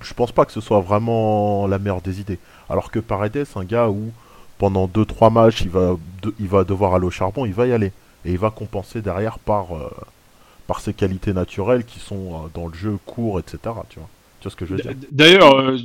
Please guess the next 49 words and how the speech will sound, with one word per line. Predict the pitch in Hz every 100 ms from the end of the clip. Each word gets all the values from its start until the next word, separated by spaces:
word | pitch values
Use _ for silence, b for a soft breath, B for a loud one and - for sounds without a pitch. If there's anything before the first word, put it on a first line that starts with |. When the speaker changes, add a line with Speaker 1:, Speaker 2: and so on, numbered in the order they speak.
| 120
Speaker 2:
d'ailleurs, | 135 151 -
je, | 135 131
je, | 117 127 123 123 120
je | 113
vois | 123 180
où |
tu | 175 147
veux |
en | 147
venir, | 147 156 131
Kevin, | 147 151 135
en | 120
disant | 117 127
ça, | 208
parce | 190 -
que |
c'est | -
vrai | 151 175
que | 113
le |
P | - 135 135
S |
G, | 139 156
euh, | 135 113 _ _ _ _ _ _ _ _ 110
depuis, | 135 - 151 160 156 _ _ _ _ _ _ _ _
on | 113
va | 120
dire, | 123 139 127
la | 120
prise | - 127
de | 123
pouvoir | 123 131 139 131
de | 117
Tuchel, | 113 135 175 180
il, | 131 131 135
il |
y | 160
a | 202 202
quand | 180
même | 185 202 180 156
une | 147
forte | 143 - 185 -
identité | 160 151 -
technique | 147 170 190 180
qui | -
sort | 131 165
de | 127
cette | -
équipe. | 135 170 -